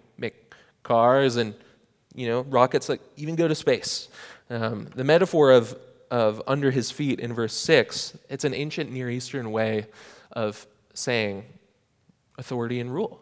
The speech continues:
It's like kingly language. It's a term for rulers. God has made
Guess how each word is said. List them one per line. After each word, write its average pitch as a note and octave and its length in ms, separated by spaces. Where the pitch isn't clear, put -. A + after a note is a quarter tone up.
It's C#3+ 140
like C3+ 220
kingly F3 400
language. C3+ 580
It's - 80
a C#3+ 60
term F3+ 160
for F#3 100
rulers. B3 480
God E3+ 320
has D#3+ 180
made C#3 280